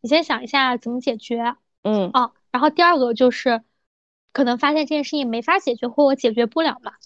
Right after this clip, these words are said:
Speaker 1: 对吧？就是那你解决不了，它对你的一个影响是什么？
Speaker 2: 嗯。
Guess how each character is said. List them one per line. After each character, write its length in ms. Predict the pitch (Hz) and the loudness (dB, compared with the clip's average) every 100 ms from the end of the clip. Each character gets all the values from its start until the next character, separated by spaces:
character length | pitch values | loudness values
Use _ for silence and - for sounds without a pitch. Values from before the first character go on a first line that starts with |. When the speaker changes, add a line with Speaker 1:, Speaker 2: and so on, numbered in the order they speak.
| _ | _
Speaker 1:
对 100 | 233 | -6
吧？ 140 | 226 - _ _ _ | -6 -10 _ _ _
就 120 | - 302 | -2 0
是 220 | 294 262 _ | 0 -2 _
那 100 | - | -4
你 100 | 330 | -4
解 160 | 302 247 | 0 0
决 100 | 233 | 0
不 140 | 233 | 0
了， 140 | 302 233 | -2 -2
它 120 | - | -6
对 140 | 294 294 | -4 -4
你 140 | 247 | -4
的 340 | 214 226 226 | -4 -2 -2
一 100 | 262 | -4
个 280 | 214 277 262 | -4 0 0
影 220 | 294 226 254 | 0 -6 -6
响 200 | 311 233 | -10 -8
是 140 | 262 | -10
什 140 | - | -10
么？ 100 | - _ _ _ _ _ _ - | -16 _ _ _ _ _ _ -6
Speaker 2:
嗯。 320 | 208 208 175 | 0 0 0